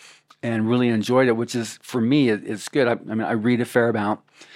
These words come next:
but I like that. So I'm not, like, having to be so, like,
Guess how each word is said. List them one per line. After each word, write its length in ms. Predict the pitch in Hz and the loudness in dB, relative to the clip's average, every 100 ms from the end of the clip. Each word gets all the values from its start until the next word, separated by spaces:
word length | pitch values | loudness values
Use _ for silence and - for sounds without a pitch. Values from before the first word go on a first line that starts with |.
| - - _ | -20 -20 _
but 140 | 131 | 2
I 100 | 113 | 2
like 320 | 107 117 135 - | 2 2 0 0
that. 360 | 107 98 - _ _ _ _ _ | 0 0 -4 _ _ _ _ _
So 200 | - - | -6 -2
I'm 140 | 113 | 0
not, 200 | 117 120 | 0 0
like, 320 | 120 104 90 - | -2 -4 -6 -8
having 300 | 120 117 110 | -4 -2 -2
to 80 | |
be 260 | 104 107 107 - | -4 -6 -6 -16
so, 280 | - - 123 | -6 0 0
like, 400 | 107 104 - | 0 -4 -8